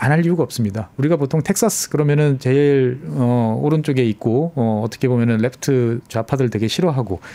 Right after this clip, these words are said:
재생에너지 이런 거 되게 거부하고 이럴 거라고 생각하지만 태양광 패널 깔아놓고 그 위에 풍력 발전기 돌리면 바람 잘 불고 햇빛 잘 내-, 내려쬐는 동네예요.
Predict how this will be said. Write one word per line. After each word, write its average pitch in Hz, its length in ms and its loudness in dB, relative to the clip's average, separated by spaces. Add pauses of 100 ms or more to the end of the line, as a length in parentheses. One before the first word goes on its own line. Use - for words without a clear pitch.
(260)
재생에너지 160 580 2
이런 156 140 2
거 143 80 2
되게 117 160 0
거부하고 107 640 -2
이럴 214 220 2
거라고 214 320 2
생각하지만 196 680 0 (800)
태양광 285 340 2
패널 247 220 2
깔아놓고 220 480 2
그 190 160 2
위에 208 120 4
풍력 233 300 2
발전기 196 320 2
돌리면 160 380 2
바람 170 260 2
잘 113 180 0
불고 135 400 0
햇빛 - 320 -2
잘 120 140 0
내-, 113 220 0
내려쬐는 139 480 0
동네예요. 98 500 -2